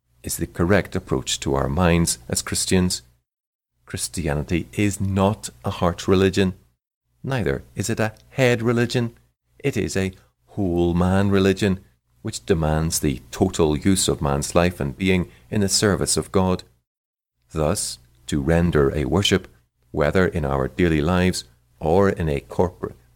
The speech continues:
or in corporate church services, that is not a rational,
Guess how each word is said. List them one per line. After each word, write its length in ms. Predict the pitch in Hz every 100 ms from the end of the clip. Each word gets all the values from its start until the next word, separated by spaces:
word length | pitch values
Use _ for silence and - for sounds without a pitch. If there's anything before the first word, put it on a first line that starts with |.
| -
or 300 | 69 76 -
in 260 | 78 67
corporate 540 | - 90 78 78 67 -
church 260 | - 71
services, 640 | - 131 113 98 90 82 - _ _ _ _
that 160 | - 107
is 260 | 92 -
not 400 | 101 101 101 -
a 120 | - 67
rational, 680 | 73 87 95 - 92 101